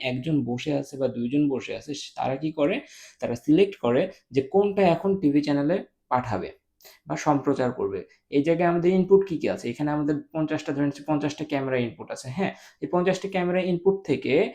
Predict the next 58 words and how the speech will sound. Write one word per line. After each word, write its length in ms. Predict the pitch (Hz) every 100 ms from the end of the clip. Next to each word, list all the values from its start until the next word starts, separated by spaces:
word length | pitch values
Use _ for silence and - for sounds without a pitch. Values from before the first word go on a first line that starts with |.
| - -
আমাদের 240 | 147 165 - -
টিভি 240 | 185 180
ধরে 160 | 170 170
নিচ্ছি 260 | 160 156
এখানে 240 | 135 135 113
আছে। 160 | 127
টিভিতে 300 | 143 147 156
তো 100 | 151
আমরা 200 | 151 147
একটা 220 | 143 143
ক্যামেরার 420 | 147 139 139 139 135
সিন 260 | 131 123
পাঠাবো। 420 | 120 120 117 120 120 - - -
So 60 |
ওই 140 | 160 143
একটা 260 | 156 -
ক্যামেরার 340 | 175 170 165 160
পিনে 280 | 151 147 139
পঞ্চাশটা 340 | 143 147 143
থেকে 180 | 151 160
কোনটা 320 | 151 170 175
যাবে 260 | 135 120 120
এটা 120 | 131
সিলেক্ট 320 | 139 147 147
করে 200 | 160 151
কারা? 280 | 151 175 254 - 196
ওই 300 | 190 143 127
রুমে 300 | 127 135 143
যারা 180 | 156 156
বসে 240 | 156 156
থাকে 220 | 151 160
তারা। 480 | - 110 95 87 _ _ 131
ওকে? 260 | 131 269 - - -
So 60 | -
এটা 220 | 156 170
হচ্ছে 220 | 165 185
মাল্টিপ্লেক্সার। 600 | 127 123 110 117 120 185 -
আরো 200 | 131 165
ভালো 220 | 165 175
মতো 200 | 170 165
বুঝবো 260 | 165 160 180
যখন 220 | 135 131
আমরা 240 | 123 131 -
এটাকে 320 | 113 117 123
একটু 220 | - 131
এক্সপ্যান্ড 540 | 120 - - 123 120 -
করবো। 240 | 110 107
মাত্র 320 | 110 117 - 143
যে 80 |
উদাহরণটা 360 | 151 147 156 156
বললাম 300 | 151 180 220
এটাকে 240 | 127 123
যদি 180 | 127 131
আমরা 160 | 127 123
আরেকটু 240 | 131 147
এক্সপ্যান্ডেড 580 | 143 - 139 139 147 139
ভাবে 280 | 143 147
এটা 120 | 143